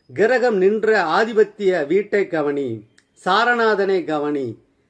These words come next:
வீடு கொடுத்தவரை கவனி, பார்த்தவர் சேர்ந்தவரை கவனி, நவாம்சத்தை கவனி, கோச்சாரத்தை கவனி. இப்படி பார்த்து தான்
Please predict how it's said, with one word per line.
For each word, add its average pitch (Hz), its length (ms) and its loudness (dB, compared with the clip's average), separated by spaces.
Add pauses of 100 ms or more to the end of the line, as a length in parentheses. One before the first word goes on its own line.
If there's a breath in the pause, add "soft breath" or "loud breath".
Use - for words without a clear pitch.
(280)
வீடு 277 260 0
கொடுத்தவரை 196 600 2
கவனி, 139 400 -4 (720)
பார்த்தவர் 208 640 0
சேர்ந்தவரை 196 600 2
கவனி, 147 360 -4 (260)
நவாம்சத்தை 151 760 -6
கவனி, 139 340 -6 (180)
கோச்சாரத்தை 151 680 -2
கவனி. 117 380 -8
இப்படி 190 360 -4
பார்த்து 196 420 -2
தான் 196 240 -2